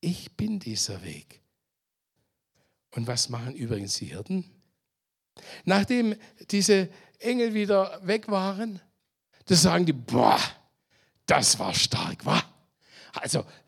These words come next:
hast du einen Kontakt zur Bild-Zeitung? Das ist die Story. Nee,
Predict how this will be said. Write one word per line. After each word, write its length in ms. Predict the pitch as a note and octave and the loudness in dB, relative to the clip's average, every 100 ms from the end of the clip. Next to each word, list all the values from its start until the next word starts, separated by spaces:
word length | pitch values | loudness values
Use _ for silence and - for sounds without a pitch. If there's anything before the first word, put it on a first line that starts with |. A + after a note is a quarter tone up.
| - - - - | -14 -12 -14 -2
hast 240 | C#3 - | 2 4
du 60 | E3+ | 4
einen 100 | D3+ | 2
Kontakt 380 | A#2+ D3+ F3+ | -2 -4 -2
zur 120 | - E3 | -2 0
Bild-Zeitung? 640 | D3 D#3+ G#3 A3 B3+ A3+ - - | 0 4 6 8 6 4 -2 0
Das 260 | - D3 G3 | 2 4 2
ist 220 | D#3+ - | 2 8
die 160 | G#3 | 10
Story. 540 | G3+ - D#3+ C3 F2+ D#2+ - _ _ _ _ _ _ _ _ _ _ _ _ _ _ _ | 12 12 12 10 0 -6 -14 _ _ _ _ _ _ _ _ _ _ _ _ _ _ _
Nee, 500 | C3+ B2+ A#2+ B2 A#2 | -6 -4 -2 -4 -4